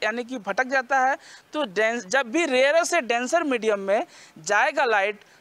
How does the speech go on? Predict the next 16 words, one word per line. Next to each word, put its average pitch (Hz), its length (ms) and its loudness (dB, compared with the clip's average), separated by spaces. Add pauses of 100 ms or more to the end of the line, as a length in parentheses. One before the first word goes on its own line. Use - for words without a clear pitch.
तो 220 60 -8
वो 285 160 2
नॉर्मल 240 480 2
के 427 440 -4 (140)
तरफ 311 200 4
बेंड 226 320 0
होगा, 185 280 2
यानी 220 260 0
कि 285 140 -4
नॉर्मल 233 340 2
की 254 120 -4
तरफ 269 280 0
झुकेगा। 240 560 0 (360)
और 285 180 4
जो 330 180 2
है 320 260 2